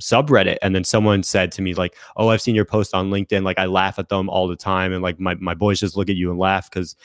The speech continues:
there's no real relevant knowledge," and stuff like that. And I'm like, "Why am I getting it?" Like, I was, like, legitimately in my head, and I was talking to my girlfriend, like, "What's going on? Like,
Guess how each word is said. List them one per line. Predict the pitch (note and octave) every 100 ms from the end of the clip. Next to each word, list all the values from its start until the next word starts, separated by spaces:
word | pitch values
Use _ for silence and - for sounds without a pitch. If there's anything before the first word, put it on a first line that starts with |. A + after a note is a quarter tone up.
| - -
there's | G#2
no | A2 G#2
real | G#2 F#2
relevant | F#2+ F#2+ F#2+ F#2+
knowledge," | A#2 D3+ G#2 F2+
and |
stuff | - F#2+
like | F#2+ -
that. | E2+
And | F#2+
I'm | G#2
like, | F#2+ - _ _ _ _ _
"Why | G2 A#2+ D#3+
am | D#3
I |
getting | A2+ A#2 A#2
it?" | A2+ G2+
Like, | G2 - _ -
I | C3
was, | C3+
like, | G#2+ F#2
legitimately | G2 G#2 F#2 A2+ A2 G2 G2 F2
in | F#2
my | F2+
head, | G2 C3 A2+
and |
I |
was | G2 -
talking | F#2 F#2
to |
my | F2+
girlfriend, | E2+ G2+ G2 F#2+
like, | F2+
"What's | G2 -
going | F#2 F2+ G2
on? | A2 G#2+ G#2
Like, | F#2 -